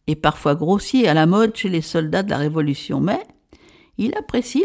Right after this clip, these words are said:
les délicatesses de langage, l'esprit affiné par l'éducation. Dans son entourage, il ne trouve guère que Talleyrand qui représente pour lui ce style de Versailles. Dans les tractations, ce dernier aura toujours la formule heureuse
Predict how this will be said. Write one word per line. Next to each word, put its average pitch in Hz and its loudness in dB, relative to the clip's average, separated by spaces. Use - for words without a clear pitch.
les 214 0
délicatesses 196 0
de 175 2
langage, 156 0
l'esprit 180 -4
affiné 220 0
par 160 -6
l'éducation. 156 -8
Dans 147 2
son 180 0
entourage, 202 0
il 185 0
ne 170 4
trouve 180 -4
guère 214 0
que 196 0
Talleyrand 226 4
qui 160 -4
représente 160 -2
pour 165 -2
lui 208 0
ce 175 -2
style 190 -4
de 160 2
Versailles. 139 -2
Dans 156 2
les 165 2
tractations, 233 -2
ce - -4
dernier 196 2
aura 180 2
toujours 214 0
la 190 2
formule 185 2
heureuse 185 2